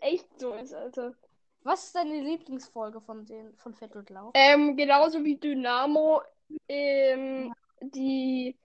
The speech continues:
Speaker 1: mit den, wo sie sich, du weißt schon, welche ich meine, oder?
Speaker 2: Nein.
Speaker 1: Nee, ähm, die mit den peinlichen Storys. Die find ich
Speaker 2: Ah,
Speaker 1: geil.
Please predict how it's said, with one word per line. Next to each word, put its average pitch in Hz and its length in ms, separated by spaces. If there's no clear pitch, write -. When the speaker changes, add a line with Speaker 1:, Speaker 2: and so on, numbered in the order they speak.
Speaker 1:
mit 262 240
den, 240 520
wo 262 180
sie 254 200
sich, 254 440
du 262 120
weißt 254 300
schon, 269 140
welche 247 220
ich 247 60
meine, 233 340
oder? 294 220
Speaker 2:
Nein. 240 480
Speaker 1:
Nee, 294 360
ähm, 285 640
die 294 180
mit 320 240
den 311 300
peinlichen 320 480
Storys. 269 760
Die 285 120
find - 20
ich 277 120
Speaker 2:
Ah, 330 520
Speaker 1:
geil. 233 40